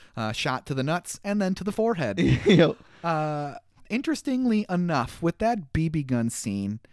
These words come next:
Speaker 1: that B B that hits Marv in the forehead is hand-drawn animation on the individual cells of film.
Speaker 2: That's crazy.
Speaker 1: Yeah, they paid a dude living in his mother's basement in Chicago six hundred dollars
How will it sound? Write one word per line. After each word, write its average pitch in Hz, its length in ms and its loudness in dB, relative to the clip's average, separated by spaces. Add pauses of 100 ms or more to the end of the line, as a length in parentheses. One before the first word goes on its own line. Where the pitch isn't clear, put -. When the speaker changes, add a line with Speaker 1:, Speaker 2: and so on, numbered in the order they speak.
(320)
Speaker 1:
that 165 240 -2
B 156 160 0
B 160 160 -2
that 139 200 2
hits 139 360 -6 (120)
Marv 131 440 0
in 123 100 -6
the 120 120 -4 (120)
forehead 104 600 -2
is 107 420 -4 (360)
hand-drawn 135 680 0
animation 117 680 -4 (100)
on 123 320 -2
the 113 320 -4
individual 110 720 -4
cells 98 640 -4
of 101 280 -6
film. 82 400 -10 (400)
Speaker 2:
That's 135 260 -6
crazy. 104 500 -2
Speaker 1:
Yeah, 170 400 0
they 175 160 0
paid 226 260 0
a 233 60 0
dude 160 400 4
living 180 280 2
in 190 80 0
his 175 140 0
mother's 160 360 0
basement 139 420 -2
in 131 80 -4
Chicago 127 500 -4
six - 320 -10
hundred 156 220 -2
dollars 123 440 -2